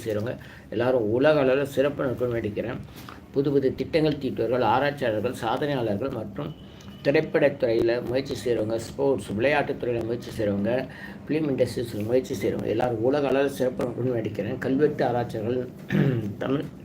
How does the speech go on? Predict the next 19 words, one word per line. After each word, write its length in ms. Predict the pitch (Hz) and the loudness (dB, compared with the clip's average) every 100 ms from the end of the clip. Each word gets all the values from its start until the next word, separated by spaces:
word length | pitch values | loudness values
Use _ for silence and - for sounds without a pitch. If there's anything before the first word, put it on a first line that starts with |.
| - - | -16 -6
தமிழ் 300 | 117 135 160 | 0 2 2
ஆராய்ச்சியாளர்கள், 680 | 139 120 107 110 107 113 123 - - - - - - - - - - - | 2 0 -2 -4 0 0 0 -4 -14 -14 -14 -12 -14 -14 -14 -14 -12 -2
திருக்கோயில் 560 | 127 143 143 143 120 | 0 2 4 4 4
ஆராய்ச்சியாளர்கள், 640 | 107 113 120 113 98 104 - | 4 0 0 0 -2 -2 -4
சித்தர்கள், 460 | - 113 - 143 131 | -4 -2 0 2 2
ஜீவசமாதி 540 | 117 131 - 127 113 | 2 2 0 -4 -2
ஆராய்ச்சியாளர்கள் 640 | 110 117 117 113 107 117 | -2 -2 -2 -4 -4 -4
மற்றும், 340 | 110 107 - - - - - - - | -4 -6 -6 -6 -10 -12 -14 -14 -8
அஹ், 220 | 113 110 - - - - - | -6 -6 -8 -14 -14 -14 4
<clears throat> 800 | 202 180 147 127 110 - - - | 6 6 4 4 -2 -8 -12 -4
பள்ளி 220 | 120 139 | 0 2
மாணவர்கள், 440 | 143 131 123 131 110 | 2 2 2 0 0
கல்வி 180 | 113 | -2
மாணவர்களுக்காக, 600 | 127 120 113 104 107 104 117 156 - - - - - | -2 -2 -2 -2 -2 0 0 -2 -6 -14 -14 -14 -8
அஹ், 440 | - 107 92 98 - - | -6 -4 -6 -8 -10 -4
பல்வேறு 460 | 107 120 123 110 104 95 - - - - - - - - - - - - | 0 4 4 4 2 2 -4 -12 -20 -20 -20 -18 -18 -18 -18 -18 -16 -6
கல்வித்துறையில 840 | 127 131 143 151 - 127 123 123 120 | -2 0 0 0 2 4 6 4 0
சி-, 180 | - - - - - - - | -6 -10 -12 -18 -18 -18 -2
திருப்பணி 400 | 139 139 143 135 | 2 2 2 -2